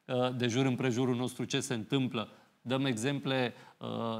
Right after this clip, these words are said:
de, de, uh, uh, țări vecine în care sportul este tratat ca și o prioritate națională. Și mie mi-ar conveni să fie sportul tratat ca o prioritate națională, pentru că atunci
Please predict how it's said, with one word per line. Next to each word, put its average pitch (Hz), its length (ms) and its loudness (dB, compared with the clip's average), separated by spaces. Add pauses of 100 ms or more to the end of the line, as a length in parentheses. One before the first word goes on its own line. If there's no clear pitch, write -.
de, 110 320 -4
de, 110 440 -4
uh, 55 880 -6
uh, 110 320 -12
țări 127 280 -2
vecine 135 560 -2 (320)
în 117 200 -6
care 123 480 4
sportul 131 560 0
este 120 320 -2
tratat 120 420 -2
ca 139 100 -4
și 123 140 -4
o 143 40 0
prioritate 123 580 -2
națională. 123 640 -4 (420)
Și - 160 -10
mie 131 140 -4
mi-ar 185 180 -6
conveni 160 440 -2
să 131 160 -4
fie 120 200 -6
sportul 135 540 -4 (400)
tratat 123 440 0
ca 135 100 -2
o 120 80 0
prioritate 120 580 -4
națională, 120 560 -2
pentru 123 320 -6
că - 100 -2
atunci 127 480 0